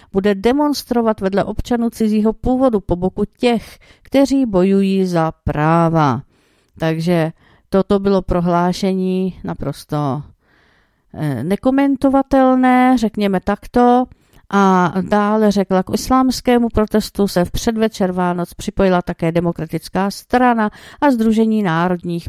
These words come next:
partizánů. Odborový svaz F L C či G E L vyzývá všechny zaměstnance školy, aby se podíleli na tom, aby naše ústava žila,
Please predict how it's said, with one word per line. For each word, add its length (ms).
partizánů. 960
Odborový 520
svaz 440
F 260
L 240
C 520
či 340
G 360
E 280
L 440
vyzývá 640
všechny 720
zaměstnance 760
školy, 640
aby 200
se 160
podíleli 680
na 140
tom, 340
aby 200
naše 280
ústava 500
žila, 540